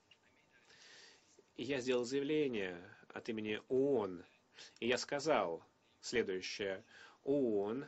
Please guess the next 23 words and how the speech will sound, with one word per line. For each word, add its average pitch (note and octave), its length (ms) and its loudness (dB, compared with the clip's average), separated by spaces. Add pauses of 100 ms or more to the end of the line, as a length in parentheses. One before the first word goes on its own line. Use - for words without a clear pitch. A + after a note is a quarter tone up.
(120)
надеется, G2+ 760 -2 (440)
что G#2 800 0 (460)
осуществление A#2+ 1120 -2 (220)
этой A2+ 280 0
договорённости A#2+ 760 0
будет A#2 260 -2
способствовать. A#2 840 -2
Я A#2 220 2
не C3 140 2
говорил D3 180 6
о D3 60 0
никаких - 200 -2
предварительных B2+ 380 0
условиях, G#2+ 300 2
я G2+ 80 -4
говорю, G#2+ 100 -2
что A2+ 80 -6
это A#2 100 0
будет C3 180 4
способствовать G#2 880 0 (920)
возобновлению A2+ 580 -2
усилий C#3 600 0
по, A2 600 0